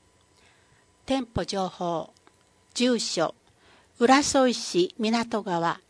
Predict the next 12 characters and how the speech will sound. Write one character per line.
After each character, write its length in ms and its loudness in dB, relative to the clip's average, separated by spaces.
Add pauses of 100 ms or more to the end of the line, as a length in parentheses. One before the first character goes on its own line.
二 140 -4
丁 440 2
目 260 -4 (300)
十 320 4
七 400 0
の 300 -2
一 420 -8
の 200 0 (400)
十 280 2
八 380 -4
番 300 -6
地。 220 -20